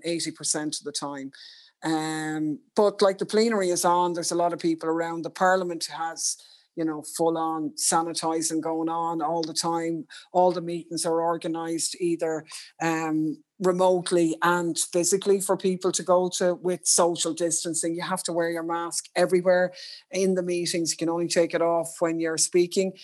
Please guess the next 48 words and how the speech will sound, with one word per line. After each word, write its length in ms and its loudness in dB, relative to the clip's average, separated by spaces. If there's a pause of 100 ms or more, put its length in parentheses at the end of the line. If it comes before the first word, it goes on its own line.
(160)
That's 180 2
always 380 2
been 160 2
the 80 -4
case. 420 2
So 220 2 (180)
it's 140 2
got 260 4
tougher. 400 2
Like, 180 -4
the 80 -4
rules 340 2
had 180 -4
relaxed. 480 -6
We 80 0
were 100 -2
allowed 280 -2
to 40 -8
bring 240 -8
all 180 -6
our 120 -8
staff 420 -4
back. 220 -2 (340)
Now 220 0
they've 180 -8
been 160 -6
sent 320 -2
home. 300 -4 (280)
And 140 0
now, 260 0
like, 240 -2
for 140 -2
the 80 -2
first 380 2
time, 220 -4
I'm 160 -4
hearing 340 -2
of 180 -4
loads 480 4
of 60 -4
people 280 -4
who've 200 -6
had 180 0
it, 120 -8 (100)
loads 460 6
of 60 -4
them. 100 -8 (360)
But 220 4